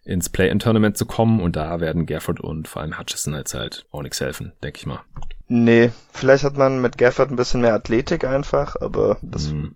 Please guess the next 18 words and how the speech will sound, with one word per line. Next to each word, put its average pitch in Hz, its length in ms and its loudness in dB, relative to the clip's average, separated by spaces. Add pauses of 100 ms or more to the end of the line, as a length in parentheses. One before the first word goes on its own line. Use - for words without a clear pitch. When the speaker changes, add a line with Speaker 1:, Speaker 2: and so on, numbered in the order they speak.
Speaker 2:
ja, 104 220 -4
viel 113 220 -2
mehr 110 140 4
macht 110 240 2
er 107 80 4
ja 95 100 0
eigentlich 107 300 -2
auch 120 100 -2
nicht 117 120 -4
unbedingt 107 300 -4
gut 117 260 -8
im 131 200 -4
Moment. - 400 -6 (140)
Speaker 1:
Ja. 76 260 -6 (440)
Gut, - 280 2
ja, 95 120 2
und 92 200 0
die 101 240 4